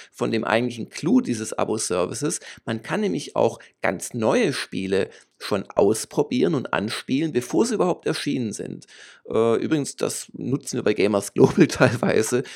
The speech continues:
um uns schon einzuspielen, um den Test schneller fertig zu bekommen, wenn wir mal das Testmuster nicht rechtzeitig bekommen. Man darf nämlich dann zehn Stunden lang, meistens schon eine Woche oder zumindest einige Tage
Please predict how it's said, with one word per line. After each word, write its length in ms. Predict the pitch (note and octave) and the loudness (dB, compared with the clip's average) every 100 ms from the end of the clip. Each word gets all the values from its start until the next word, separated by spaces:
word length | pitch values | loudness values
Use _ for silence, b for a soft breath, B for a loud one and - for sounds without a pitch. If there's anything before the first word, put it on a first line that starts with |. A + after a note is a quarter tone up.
| B _ | B _
um 220 | A#2+ A#2 | 2 4
uns 160 | A#2 A2+ | 2 0
schon 180 | - G#2+ | -2 -2
einzuspielen, 760 | - A#2 B2+ D3 - C3+ D#3+ | -2 -2 -2 -4 -2 0 0
um 120 | B2+ | 2
den 140 | A#2 G#2+ | -2 0
Test 240 | E3 G3 | -2 -2
schneller 280 | - A2+ G#2 | -4 -2 -2
fertig 340 | - G2+ - | -2 -4 -6
zu 120 | - - | -6 -4
bekommen, 400 | G#2+ G#2 B2+ A#2 | -2 -2 0 0
wenn 80 | |
wir 80 | A2 | 0
mal 160 | G#2+ F#2+ | 2 2
das 160 | F2+ | 0
Testmuster 540 | - D3+ - A#2+ - A2 | 0 -4 -4 -6 -4 -6
nicht 200 | G2+ - | -6 -4
rechtzeitig 540 | F#2 - - D#2+ - | -6 -4 -4 -4 -4
bekommen. 440 | - - F#2+ A2+ - B B B | -8 -2 0 0 -6 B B B
Man 100 | G2 | -4
darf 240 | - D3 - | -2 -2 -2
nämlich 280 | C3+ C#3 | -2 -2
dann 240 | - B2+ B2+ | -4 -6 -4
zehn 360 | - G#2+ D3 | -2 -2 -2
Stunden 480 | E3+ - A2 G#2+ C3+ | -4 -2 -2 -4 -6
lang, 380 | A#2+ G2 A2 C#3 b b b | -4 -2 -4 -8 b b b
meistens 560 | - G1+ C#2 F2+ - D3 | -10 -4 -2 -2 -4 -6
schon 160 | - G2+ | -4 -4
eine 140 | - | 4
Woche 260 | A2 - - | 4 6 4
oder 160 | G2 | 2
zumindest 320 | - G#2 G2+ | -2 -4 -4
einige 300 | - F#2 F#2 | -4 -4 -4
Tage 460 | - C#2+ G2+ C#3 | -4 -2 0 0